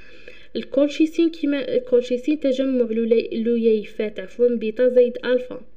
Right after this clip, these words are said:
تشكلنا ليف المغزل اللالوني، يعني، آه، ب-، ب-، راح يتشكل خيوط المغزل اللالوني راح يتشكلوا بتا-، زوج تاع يجي،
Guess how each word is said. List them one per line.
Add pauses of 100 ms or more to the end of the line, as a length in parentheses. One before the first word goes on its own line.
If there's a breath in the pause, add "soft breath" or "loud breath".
(500 soft breath)
تشكلنا
ليف
المغزل
اللالوني، (1120 soft breath)
يعني، (280)
آه،
ب-، (120)
ب-،
راح
يتشكل
خيوط
المغزل
اللالوني
راح
يتشكلوا (160)
بتا-،
زوج (1400 soft breath)
تاع
يجي،